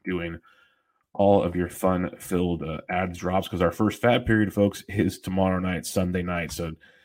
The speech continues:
don't forget that. And if you want some help on that, um, myself and Ryan Bloomfield on Bub and the Bloom episode two, we got that one. Um, we, we got you covered, at least a,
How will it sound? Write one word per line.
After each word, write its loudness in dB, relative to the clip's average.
don't 6
forget 0
that. 6
And -4
if -8
you -2
want 0
some -8
help 0
on 0
that, -6
um, -8
myself 0
and -2
Ryan -2
Bloomfield -2
on -6
Bub -2
and -6
the -8
Bloom -4
episode -6
two, 0
we 2
got 0
that 0
one. -6
Um, -10
we, -2
we -4
got -4
you -6
covered, 0
at -6
least -2
a, -4